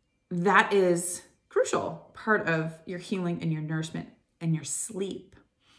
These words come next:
So if you're keeping your digestive <laughs> system up all night, it's not sleeping, it's not repairing. Hormones are made in your gut. Melatonin is signaled from your sleep. If you're eating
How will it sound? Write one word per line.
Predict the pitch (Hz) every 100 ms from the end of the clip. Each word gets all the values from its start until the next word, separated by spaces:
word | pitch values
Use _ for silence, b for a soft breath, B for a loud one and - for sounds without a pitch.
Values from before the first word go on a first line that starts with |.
| B B B B
So | - 220 185 175 170
if | 180 175
you're | 240
keeping | 370 370
your | 349
digestive | 214 170 180 185
<laughs> |
system | - 165 - 170
up | -
all | 143
night, | 143 147 147 -
it's | 175 -
not | 175 170 254 359
sleeping, | - 143 143 151 147
it's | 160 -
not | 170 214 269
repairing. | 190 185 165 156 156 165 - B B
Hormones | - 202 226 254
are | 240 220
made | 165 170
in | 180
your | 190 190
gut. | 170 226 339 - - - b b b b b b
Melatonin | 190 208 226 240 233 220 277 254 196 196
is | 190
signaled | - 214 196 185 180 180
from | - 165 180
your | 202
sleep. | - - 285 254 165
If | 165
you're | 208 262 - -
eating | 170 196 285 208 147 143 151 190 -